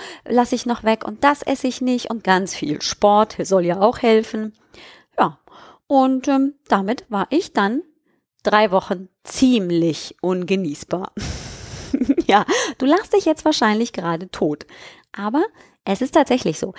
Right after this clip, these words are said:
Ich bin volle Kanne in mein altes Verhalten zurückgefallen. Und ich dachte, meine Güte, was ist mit mir?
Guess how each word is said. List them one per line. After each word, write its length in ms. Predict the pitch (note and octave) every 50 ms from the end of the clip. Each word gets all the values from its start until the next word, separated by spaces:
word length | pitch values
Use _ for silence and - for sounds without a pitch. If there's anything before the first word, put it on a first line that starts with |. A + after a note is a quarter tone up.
| - - - -
Ich 180 | - G3 - -
bin 260 | - B3+ B3+ B3+ - _ _ _ _
volle 800 | - - - - - - E4+ F#4 G4 G4 F#4 E4 D4+ D#4+ E4 D#4+ - _ -
Kanne 520 | - - - D#4+ D#4 C#4+ G#3+ F3 E3+ G#3+ - _ _ -
in 180 | A#3 B3+ F4
mein 320 | D#4+ A#3+ A3 A#3 C4 - -
altes 400 | G#3+ F#3 E3+ F#3 - A#3 - - - _
Verhalten 560 | - A#3+ - - F3+ E3 D#3 _ - A#3+ A#3+ _ - - - _ _
zurückgefallen. 760 | - - - G#3+ - C#4 - - C4+ - - F3+ E3+ E3 - _ _ _ _ _ _ _ _ _ -
Und 320 | A3 A#3+ B3+ B3+ - -
ich 220 | - F#3 E3 - -
dachte, 420 | - G3 G#3 G3+ - - G3+ G#3
meine 840 | G#3 G3+ G3+ G#3 G#3+ B3 C#4+ D4+ D4+ D#4 D4 A#3+ G#3+ G#3+ A3 A3+ A#3+ _ _ _ _ -
Güte, 420 | - G#3+ G#3 - - - F3 D3+ - _ - - - - - - - - _ _ _ _ _ _ _ _ _ _ _ _ _ _ _ _ _ _ _ _ _ _ _ _ _ _ _ -
was 180 | - A4 -
ist 180 | A#4+ C#5+ - -
mit 160 | D#5+ D#5 -
mir? 280 | D4 A3 F3+ E3 D#3